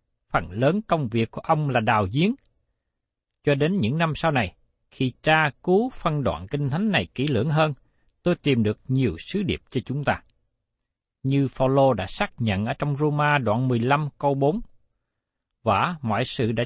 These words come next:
chép từ xưa đều để dạy dỗ chúng ta, hầu cho bởi sự nhịn nhục và sự yên ủi Kinh Thánh dạy mà chúng ta được sự trông cậy." Trong đoạn này dạy chúng ta sự kiên nhẫn. Nhiều người cần điều này, và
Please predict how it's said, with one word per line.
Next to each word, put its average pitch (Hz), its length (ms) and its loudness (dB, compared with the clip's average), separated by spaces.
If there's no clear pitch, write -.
chép 233 220 -4
từ 123 180 2
xưa 180 440 0
đều 131 200 2
để 131 100 -2
dạy 110 400 -2
dỗ 92 220 -4
chúng 185 220 -4
ta, 156 260 2
hầu 143 260 0
cho 185 120 -2
bởi 143 220 2
sự - 160 -4
nhịn 123 400 2
nhục 131 280 2
và 113 160 -2
sự 95 200 -6
yên 165 240 -2
ủi 104 200 -6
Kinh 156 240 -4
Thánh 196 180 0
dạy 92 340 0
mà 123 160 2
chúng 175 180 -4
ta 135 340 2
được 95 320 -6
sự 82 300 -6
trông 131 180 0
cậy." - 200 -2
Trong 190 180 2
đoạn 147 200 0
này 131 280 0
dạy 98 260 -2
chúng 208 160 -4
ta 196 140 2
sự - 180 -8
kiên 180 220 0
nhẫn. 110 200 0
Nhiều 131 320 2
người 127 280 2
cần 113 320 -2
điều 117 140 0
này, 104 280 -4
và 104 120 0